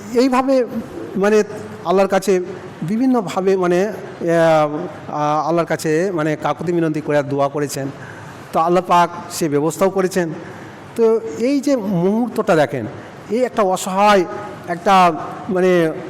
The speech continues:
কঠিন একটা পরিবেশের মধ্যে যে রেখে যাওয়া, চিন্তা করে দেখেন যে সেটাকেও তার মানে পরিবার স্বাভাবিকভাবে মেনে নিয়েছে।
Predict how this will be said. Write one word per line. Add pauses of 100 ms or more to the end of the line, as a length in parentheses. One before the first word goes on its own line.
(140)
কঠিন
একটা
পরিবেশের
মধ্যে
যে
রেখে
যাওয়া, (500)
চিন্তা
করে
দেখেন (360)
যে (400)
সেটাকেও (260)
তার (140)
মানে (300)
পরিবার (440)
স্বাভাবিকভাবে
মেনে
নিয়েছে।